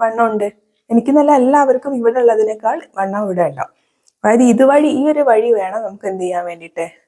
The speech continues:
നമ്മുടെ സ്ലീവ് കയറാൻ വേണ്ടിയിട്ട്. അപ്പൊ നമ്മളിവിടെ നമുക്ക് നല്ല ടൈറ്റ് ആയിട്ട് കിട്ടണം എന്ന് പറഞ്ഞിട്ട് ആ ആറ് ഇഞ്ച് എടുത്തു കഴിഞ്ഞാൽ ഇതുവഴി നമുക്ക് ഒരിക്കലും എന്ത് ചെയ്യാൻ പറ്റില്ല, ഡ്രസ്സ് കയറത്തില്ല,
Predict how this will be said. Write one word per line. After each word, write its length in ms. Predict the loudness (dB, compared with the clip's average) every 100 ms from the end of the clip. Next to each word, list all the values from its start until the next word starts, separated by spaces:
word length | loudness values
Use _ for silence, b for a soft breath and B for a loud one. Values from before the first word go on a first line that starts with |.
| -6
നമ്മുടെ 200 | -4 -4
സ്ലീവ് 280 | 2 4 4 2
കയറാൻ 400 | 2 2 4 2 -2
വേണ്ടിയിട്ട്. 300 | -8 -14 -18 b b b
അപ്പൊ 120 | _ -2
നമ്മളിവിടെ 380 | 2 4 4 2 0
നമുക്ക് 180 | -4 -6
നല്ല 120 | -8 -6 -4
ടൈറ്റ് 340 | -4 -8 0 0
ആയിട്ട് 180 | 2 0
കിട്ടണം 240 | 0 -2 -2
എന്ന് 100 | -2
പറഞ്ഞിട്ട് 260 | -2 -4 -2
ആ 20 | -2 0 -2
ആറ് 120 | -4
ഇഞ്ച് 160 | -6 -4 -4
എടുത്തു 200 | -2 2
കഴിഞ്ഞാൽ 320 | 2 2 -4 -6 b b b _ 0
ഇതുവഴി 300 | 4 6 4 4
നമുക്ക് 200 | 0 -2 -2
ഒരിക്കലും 420 | -2 -4 -4 -4 -10 _ _ -6
എന്ത് 140 | 2 4
ചെയ്യാൻ 180 | 4 2
പറ്റില്ല, 240 | -2 0 0 0
ഡ്രസ്സ് 240 | -4 -2 4
കയറത്തില്ല, 420 | 4 4 -2 -8